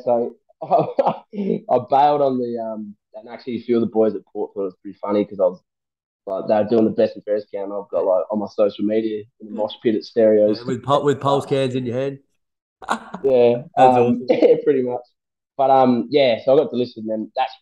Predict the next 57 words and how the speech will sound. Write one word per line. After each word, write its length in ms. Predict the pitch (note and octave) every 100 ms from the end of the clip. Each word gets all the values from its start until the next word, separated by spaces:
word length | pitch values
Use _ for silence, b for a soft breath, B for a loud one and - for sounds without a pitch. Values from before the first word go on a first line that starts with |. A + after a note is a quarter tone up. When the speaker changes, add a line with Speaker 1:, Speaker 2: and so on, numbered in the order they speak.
| _
Speaker 1:
you're 140 | - A#2
right, 180 | A#2+ A#2+
that's 180 | B2+
when 100 | C3
I 40 | A#2+
went 160 | A#2 A2
up 100 | - _ _ _ _ -
to 240 | G#2+ G#2
Roxby, 340 | F#2+ - - A2
and 80 |
that's 120 | G#2+ G#2
where 120 | G#2
I 20 |
met 180 | G#2+ G2+
you, 140 | G#2 B2
mate. 220 | A2+ -
Speaker 2:
Yeah, 340 | F3 F#3 A#3+ G3
mate. 320 | A#2+ C#3 C#3 C3+
Well, 120 | - B2
fucking 300 | D3+ C#3 C3
Speaker 1:
Yeah. 40 |
Speaker 2:
happy 180 | C#3 B2+
days 260 | C3+ C3+ A2+
there. 200 | C#3 C3+
Speaker 1:
Pretty 160 | F3+
good 120 | G3
friendship, 420 | - D#3 A#3+ A#3 -
man. 200 | B3+ A3
Like, 240 | G#3+ D3
Speaker 2:
Yeah, 100 | D3+
Speaker 1:
considering 360 | A#2+ D#3+ E3+ F3
Speaker 2:
man. 80 | E3
It, 180 | E3 -
it's 200 | D#3+ -
Speaker 1:
the 160 | - F#3+
short 180 | E3+ F3+
amount 240 | G3 F#3
of 60 | E3+
time 200 | E3 E3
we 100 | E3
knew 180 | D3 C#3+
each 120 | E3 -
other, 200 | B2 D3
it's, 200 | F3 _
Speaker 2:
Yeah. 180 | C#3+ B2+
Speaker 1:
it's 120 | -
hung 160 | D#3+ F#3
around, 380 | F3 B2+ E3+ B2+
which 80 | A#2
is, 100 | A2+
Speaker 2:
Yeah, 100 | A2
yeah. 280 | A2 A#2 G2 - _ _
Speaker 1:
it's 100 | _
a 60 |
true 200 | B2+ F3+
bond, 280 | F3+ F3+ E3+
mate. 240 | D#3 G#2+